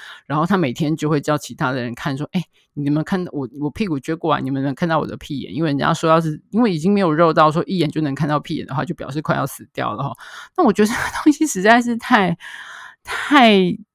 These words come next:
太，太，这种东西实在太特殊了。我觉得除非，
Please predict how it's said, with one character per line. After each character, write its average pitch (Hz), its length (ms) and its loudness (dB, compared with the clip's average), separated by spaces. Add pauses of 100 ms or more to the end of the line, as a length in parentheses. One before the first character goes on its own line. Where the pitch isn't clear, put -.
(300)
太， 208 520 0 (720)
太， 233 320 0 (140)
这 359 160 -4
种 247 100 8
东 220 100 6
西 254 60 6
实 - 60 -2
在 220 120 2
太 208 240 -2
特 190 220 2
殊 185 240 0
了。 165 80 4
我 151 160 2
觉 185 160 -2
得 208 200 2 (520)
除 220 200 2
非， 247 160 8